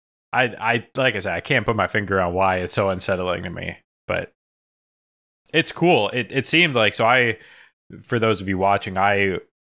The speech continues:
watched someone on YouTube do all of the boss fights just to get an idea of what the combat was like, because I figured out pretty quickly it was a game I <laughs> probably wasn't gonna play. Um, but I, I think they did a really nice job with kind of the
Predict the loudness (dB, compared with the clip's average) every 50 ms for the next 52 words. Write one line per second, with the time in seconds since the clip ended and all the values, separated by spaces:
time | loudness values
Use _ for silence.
0 | _ _ -4 0 2 4 4 2 0 -2 -8 -12 -14 -20 _ _ _ _ _ _
1 | -6 -4 0 0 2 2 2 2 0 2 2 0 2 0 0 0 0 -2 -2 -2
2 | -2 -4 -8 -14 _ _ -18 -8 -2 0 0 2 2 2 2 0 -2 -4 -4 -2
3 | -2 0 0 0 0 0 0 0 0 -2 -4 -4 -4 -4 -4 -4 -4 -6 -6 -4
4 | -6 -6 -6 -4 -6 -6 -4 -4 -4 -6 -6 -6 -6 -4 -4 -2 -2 -2 -2 -4
5 | -4 -4 -4 -4 -2 -2 -2 -4 -6 -12 -16 _ -12 -6 -4 -4 -4 -4 -4 -6
6 | -6 -8 -10 _ _ _ _ _ -2 0 2 2 2 2 2 0 -2 -4 -2 -4
7 | -8 -6 -4 -4 -4 -4 -6 -6 -6 -4 -4 -6 -4 -2 -2 0 0 0 0 0
8 | 0 -2 -2 -4 -4 -4 -6 -6 -6 -4 -6 -6 -4 -4 -2 -2 -2 -4 -6 -10
9 | -16 -20 -18 -18 -18 -18 -20 -20 -20 _ -2 -2 0 0 -2 -4 -8 -12 -14 _
10 | _ _ _ _ _ _ _ -20 -10 -6 -2 0 0 0 0 2 0 0 0 0
11 | -2 -2 -2 0 0 0 0 0 0 0 0 0 -2 -4 -4 -2 -2 0 0 0
12 | 0 -2 -4 -8 -10 -10 -10 -8 -8 -8 -8 -8 -8 -8 -10 -12 -10 -10 -8 -8
13 | -8 -8 -10 -10 -12